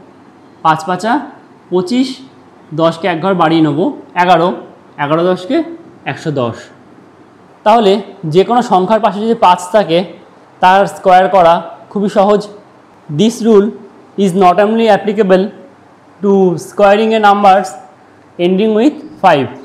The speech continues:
but also multiplication of numbers whose last digit add up to ten and the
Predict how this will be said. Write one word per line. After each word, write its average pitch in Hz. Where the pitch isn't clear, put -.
but 160
also 226
multiplication 202
of 170
numbers 170
whose 202
last 165
digit 190
add 170
up -
to 190
ten 175
and 220
the 156